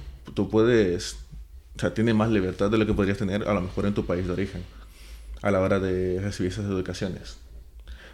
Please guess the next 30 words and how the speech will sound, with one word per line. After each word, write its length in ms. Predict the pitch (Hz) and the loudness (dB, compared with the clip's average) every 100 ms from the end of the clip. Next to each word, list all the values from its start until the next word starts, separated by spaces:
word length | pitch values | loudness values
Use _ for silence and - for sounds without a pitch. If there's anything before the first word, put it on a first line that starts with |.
| - | -2
Pues, 260 | 90 - - - - - - | -2 -2 -12 -18 -18 -6 2
y 520 | 107 104 98 95 90 - - - | 6 6 4 2 0 -4 -10 0
no 220 | 120 123 | 2 6
tanto 300 | 135 151 123 | 4 4 2
en 40 | |
la 60 | 101 | 4
educación, 580 | 104 107 - 131 135 139 | 2 2 0 0 0 0
pero 240 | 117 101 98 | 4 4 4
sí 380 | - - 127 127 | -4 2 2 4
que 100 | 131 | 2
se 220 | 135 107 | 4 4
afecta 320 | 101 113 123 | 4 2 2
bastante 340 | 110 104 107 | 2 0 0
en 60 | 131 | 2
la, 240 | 113 95 | 2 0
en 80 | - | -2
la 60 | 90 | -2
laboral. 460 | 87 87 107 92 - - - - - - | 0 0 0 -2 -10 -18 -20 -20 -20 -12
Porque 220 | - 95 101 | -6 0 2
hay 40 | |
muchas, 560 | 98 101 120 104 - - - | 4 2 2 0 -2 -12 -2
hay 120 | 107 | 2
muchos 260 | 104 104 | 2 0
trabajos 400 | 101 95 104 113 | 0 0 0 -2
en 80 | 120 | -2
los 120 | 101 | -2
que, 260 | - 95 - - - - | -2 -4 -4 -10 -20 -6
según 320 | - 98 101 | -2 2 2
tu 140 | 107 | 4
etnia 420 | 101 107 113 139 | 4 4 2 -2